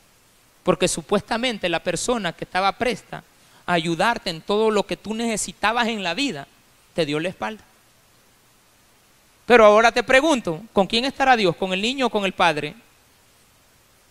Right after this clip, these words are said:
Pero le aseguro que el padre quizás hasta menciona a Dios en todas sus peticiones.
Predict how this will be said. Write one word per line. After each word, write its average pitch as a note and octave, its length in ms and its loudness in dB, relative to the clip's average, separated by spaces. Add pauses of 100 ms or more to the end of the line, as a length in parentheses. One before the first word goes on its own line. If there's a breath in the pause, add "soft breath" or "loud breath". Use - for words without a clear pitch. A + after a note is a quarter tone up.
(480)
Pero G3 160 4
le F#3+ 100 4
aseguro G#3+ 400 2
que G#3 80 -2
el G3 60 -2
padre G#3+ 340 2
quizás F#3+ 300 -4
hasta E3+ 200 -2
menciona F3 460 -4
a F3 40 0
Dios F3 200 -2
en D#3+ 80 -12
todas E3 240 -2
sus F3 100 -6
peticiones. C3 560 -10